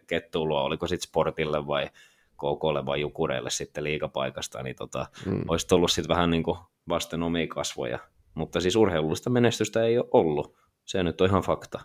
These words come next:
Speaker 2: Mulla tulee tästä kans niinku vähän semmonen, että on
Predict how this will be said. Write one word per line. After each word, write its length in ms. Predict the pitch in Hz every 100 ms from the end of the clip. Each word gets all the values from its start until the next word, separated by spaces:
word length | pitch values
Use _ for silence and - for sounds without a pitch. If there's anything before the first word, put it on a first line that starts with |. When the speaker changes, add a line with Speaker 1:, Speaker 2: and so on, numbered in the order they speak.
| _ _ _ _ _ _ _ _ _ _ _ - - - _ -
Speaker 2:
Mulla 140 | 185 160
tulee 200 | 135 127
tästä 220 | 127 -
kans 260 | - 127
niinku 200 | 131 123
vähän 220 | 123 120 113
semmonen, 420 | 117 107 107 104
että 160 | 101
on 80 | 117